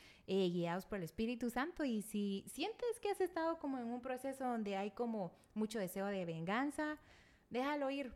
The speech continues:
porque solo concediendo el perdón vamos a encontrar verdadero alivio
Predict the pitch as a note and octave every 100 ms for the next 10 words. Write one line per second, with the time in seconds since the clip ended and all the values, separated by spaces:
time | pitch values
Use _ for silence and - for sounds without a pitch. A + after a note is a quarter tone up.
0 | - G#3 F#3+ G3+ F#3+ F#3 F#3 F3 A3 A#3+
1 | A#3+ A#3+ A3 F3 F3+ F3+ F3 F3+ D#3+ D#3+
2 | B3+ G4 - - - - - F3 F#3+ G#3
3 | - G#3 G3 F#3 E3+ F3 F#3 G3 F#3 E3+
4 | E3+ G3 A#3 F#3 D#3+ E3 G3 F#3 D#3+ D3+